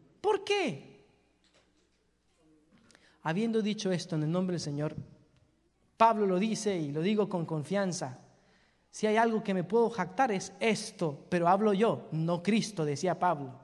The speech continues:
Yo les digo, si hay algo que me puedo jactar, como hombre hablo, no como hombre espiritual, como hombre hablo, es que decidí servir al Señor y cualquier oportunidad que tengo, lo hago en el nombre del Señor. Y yo le dije al Señor, voy a entregar mi juventud.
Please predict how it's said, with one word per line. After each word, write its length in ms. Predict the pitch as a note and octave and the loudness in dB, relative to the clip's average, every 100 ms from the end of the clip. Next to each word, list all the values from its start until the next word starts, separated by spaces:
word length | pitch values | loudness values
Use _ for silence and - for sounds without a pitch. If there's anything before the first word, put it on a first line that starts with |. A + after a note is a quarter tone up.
| - - _ _ | -20 -20 _ _
Yo 120 | E4+ | 0
les 180 | C#4 D3 | 0 0
digo, 260 | C#3+ A#2+ - - - | -4 -8 -14 -20 -20
si 140 | - F#4 | -6 0
hay 60 | |
algo 180 | F4+ F4+ | 2 2
que 100 | D4+ | 0
me 140 | C#4 | 0
puedo 260 | A#3+ D#4+ E4 | 0 0 0
jactar, 680 | C4+ A#3+ - C#4 G3 - - | -2 -2 2 2 2 -8 0
como 320 | F#3 F3 F3+ | 4 6 8
hombre 260 | C#4 D#4+ C#4+ | 8 8 8
hablo, 340 | D#4 A3+ D3 - | 8 6 0 -4
no 200 | D3 F#3 | 0 2
como 220 | A3+ F#3 | 4 4
hombre 180 | E3+ E3+ | 2 0
espiritual, 540 | E3+ G3+ G#3+ G#3+ C4+ D3+ | -2 0 0 2 0 0
como 200 | E3+ G#3 | 0 2
hombre 220 | B3+ C#4+ | 4 4
hablo, 240 | A#3+ F3+ F#3 - - - | 4 0 -8 -16 -20 -4
es 220 | A#3+ B3+ | -2 0
que 160 | B3+ B3+ | -2 0
decidí 520 | G#3 F#3+ F3 E3+ C4 | 0 -2 -2 0 0
servir 380 | - G3 F#3+ A3+ | 0 -2 0 0
al 100 | F#3+ | -2
Señor 460 | - D#3+ G#3+ A#3+ A3 | -2 -2 -2 -2 -2
y 240 | A3+ G#3+ | 0 0
cualquier 680 | - A3 G#3+ G3 - D4+ F4+ | -2 2 2 2 -2 0 2
oportunidad 720 | E4+ A#3+ A3+ A3 G#3+ A3 C4 | 0 2 0 2 0 2 0
que 100 | C4 | -2
tengo, 500 | B3 C4 B3+ B3+ B3+ - | -2 -2 0 -2 -4 -4
lo 280 | F#3 F3+ | -2 0
hago 320 | F3 G3 F#3 F3 | 0 0 0 -2
en 120 | D#3+ | -2
el 80 | D#3+ | 0
nombre 240 | D#3+ D#3 | 0 -2
del 100 | C#3+ | -4
Señor. 360 | C3+ C3 B2 A#2+ - - - - - - - | -6 -10 -12 -16 -20 -20 -20 -20 -20 -20 -2
Y 80 | G3 | 2
yo 140 | C#4+ | 2
le 120 | E4 | 4
dije 200 | D4 B3 | 2 2
al 100 | B3 | 0
Señor, 300 | A#3 G#3+ G#3 D#3 | 0 0 0 -2
voy 280 | F#3+ E4+ E4 | -4 -2 -2
a 100 | D4+ | 0
entregar 500 | A#3 - E3 G#3+ A#3+ | -2 -2 -2 -2 -2
mi 140 | A3+ | -4
juventud. 580 | - F3 D#3+ D3 C3+ C3+ | -2 -2 -2 -2 -2 -6